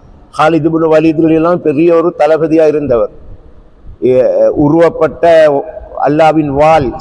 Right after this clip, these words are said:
சைஃபுல்லாஹில் மஸ்லூல் என்று பெயர் போன ஒரு சஹாபி. அப்பாஸ் ரலியல்லாஹு அன்ஹு ரசூலுல்லாஹ்ட பெரியப்பா, வாப்பாட நானா. மூன்று பேரும் தரமாட்டேன்னு சொல்லிட்டாங்கன்னு அங்கே சொல்லப்பட்டு, ஜகாத் தர இயலாது.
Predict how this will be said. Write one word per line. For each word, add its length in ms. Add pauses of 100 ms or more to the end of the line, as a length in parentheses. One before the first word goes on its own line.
(120)
சைஃபுல்லாஹில் 920
மஸ்லூல் 420
என்று 400 (280)
பெயர் 340
போன 200
ஒரு 180
சஹாபி. 460 (640)
அப்பாஸ் 460
ரலியல்லாஹு 540
அன்ஹு 260
ரசூலுல்லாஹ்ட 440
பெரியப்பா, 480 (560)
வாப்பாட 500
நானா. 440 (1080)
மூன்று 400
பேரும் 300
தரமாட்டேன்னு 720
சொல்லிட்டாங்கன்னு 640
அங்கே 380
சொல்லப்பட்டு, 500
ஜகாத் 300
தர 220
இயலாது. 320